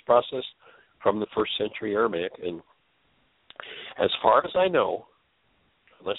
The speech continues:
they got it from the work we've done with the Khabour's manuscript, there's no place on the planet you're gonna find forgiveness. No place. I say that with, and I've, I've looked for half a century. There's no place on the planet you will find out how to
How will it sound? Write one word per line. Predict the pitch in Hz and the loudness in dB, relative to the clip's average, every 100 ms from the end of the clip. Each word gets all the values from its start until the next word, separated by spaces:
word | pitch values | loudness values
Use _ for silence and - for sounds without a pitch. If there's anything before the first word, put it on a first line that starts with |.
| - | -6
they | 135 | 0
got | 127 127 | 4 4
it | 131 - | 0 -8
from | 113 | -6
the | 98 | -6
work | 101 113 117 | -4 -6 -6
we've | 113 | -8
done | 113 110 | -6 -6
with | 110 | -6
the | - | -10
Khabour's | - 101 104 110 113 | -16 -8 -6 -4 -2
manuscript, | 98 90 82 - 90 - - - - | -4 -4 -12 -12 -16 -18 -20 -20 -6
there's | 95 82 | -6 0
no | 101 - | 2 2
place | - 151 - | 2 -2 0
on | 139 | -4
the | 135 | -2
planet | 139 127 87 | 2 2 0
you're | 90 | -12
gonna | 90 95 - | -10 -6 -2
find | 87 90 | -2 -4
forgiveness. | 101 104 87 85 - - _ _ _ _ _ _ - - | -8 -6 -6 -10 -14 -16 _ _ _ _ _ _ -20 0
No | 185 | 2
place. | 196 - 90 - - _ - | 2 -2 -6 -8 -20 _ -8
I | 107 - | -6 -6
say | 110 | -2
that | 110 - | 0 0
with, | 98 98 _ - - - - - _ | -2 -8 _ -20 -20 -20 -20 -20 _
and | - - | -12 -8
I've, | - 98 - | -4 -4 -2
I've | - 107 | 2 2
looked | 113 113 - | 2 -4 -2
for | 90 | -4
half | - 98 - | 2 0 0
a | - 123 | -6 -6
century. | - - 80 _ - | -4 -12 -14 _ -10
There's | 87 - | -10 -8
no | 90 117 | -4 -4
place | - 127 - | -2 -6 -4
on | 131 | -6
the | 120 | -4
planet | 127 92 82 | -2 -2 -4
you | 95 | -8
will | 87 - | -8 -4
find | 87 87 90 | -4 -2 -2
out | 90 _ - - | -2 _ -20 -12
how | - 95 | 2 2
to | 85 - | 2 -4